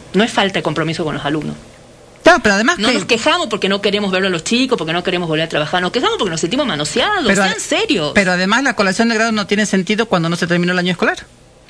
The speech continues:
Speaker 1: Bueno, pero es que ahora apareció una resolución el veintiocho de octubre que pone cuatro fechas para terminar el quinto año.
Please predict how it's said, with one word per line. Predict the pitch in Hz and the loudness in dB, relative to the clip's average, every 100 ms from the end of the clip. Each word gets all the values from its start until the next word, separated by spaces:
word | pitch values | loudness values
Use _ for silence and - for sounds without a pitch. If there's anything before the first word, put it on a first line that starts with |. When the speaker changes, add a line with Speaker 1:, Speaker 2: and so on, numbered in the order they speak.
| - | -4
Speaker 1:
Bueno, | 269 320 247 | 0 0 0
pero | 214 | 0
es | 226 | 0
que | - 254 | 0 0
ahora | 277 294 277 247 | 2 0 0 -2
apareció | 185 190 190 196 262 | -2 -2 -2 0 0
una | 269 | 0
resolución | 262 220 240 247 226 - 277 262 277 302 | 0 -2 -2 -2 -4 -2 0 0 -2 -4
el | 196 | -2
veintiocho | 175 180 226 226 240 | -2 0 -2 -2 -2
de | 226 | -2
octubre | 233 302 262 226 254 294 - | 0 0 0 0 -2 -6 -2
que | 208 | 0
pone | 240 262 269 | 2 0 0
cuatro | 269 285 302 | 0 0 0
fechas | - 330 - 220 | -2 -4 -4 -2
para | 185 170 | 0 0
terminar | 180 180 185 | -2 -2 -2
el | 180 | -4
quinto | - 170 165 | -4 -4 -2
año. | 156 151 | -2 -4